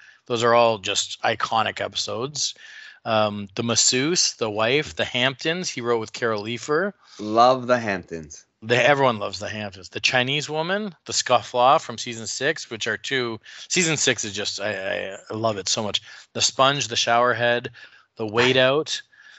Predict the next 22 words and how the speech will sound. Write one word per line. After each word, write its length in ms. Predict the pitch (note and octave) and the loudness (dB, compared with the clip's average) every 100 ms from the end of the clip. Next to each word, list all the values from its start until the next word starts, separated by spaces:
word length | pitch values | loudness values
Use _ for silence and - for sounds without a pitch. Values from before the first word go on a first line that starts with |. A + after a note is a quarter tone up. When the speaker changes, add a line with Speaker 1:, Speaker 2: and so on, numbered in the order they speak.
| _ | _
Speaker 1:
the 80 | A#2 | -4
soulmate, 680 | - C3 C3+ C3+ C#3 D3 A#2 | 2 4 2 2 2 2 -2
the 80 | A#2 | -4
money, 400 | A#2 A#2+ C3 C3+ | -2 0 -2 -2
the 120 | A#2+ | 0
yada 320 | A2+ A#2 A#2+ | 6 6 6
yada, 600 | A#2+ A2 A2+ B2 C#3+ D3+ _ | 2 2 2 2 0 -2 _
the 80 | B2 | -10
betrayal, 600 | A2+ - A2 A2 G2+ - | -6 4 8 8 8 4
Speaker 2:
Oh, 40 | |
man. 240 | F#2+ F#2+ F2+ | 0 0 -2
Speaker 1:
and 140 | A#2+ | -6
the 140 | A#2 A#2 | -8 -2
maid. 440 | C3 D3 G2 F#2 - _ - _ | 2 2 0 -8 -20 _ -20 _
So, 320 | - A#2+ A2 | -6 -4 -2
I 100 | G#2 | -2
mean, 160 | B2 A#2 | -4 -4
he's 180 | C#3 D3+ | -2 2
got 180 | C#3+ - | 2 2
some 140 | A2+ | -10
killer 280 | - C3+ A#2+ | -6 -2 -2
work. 240 | A#2+ A#2+ | -2 -6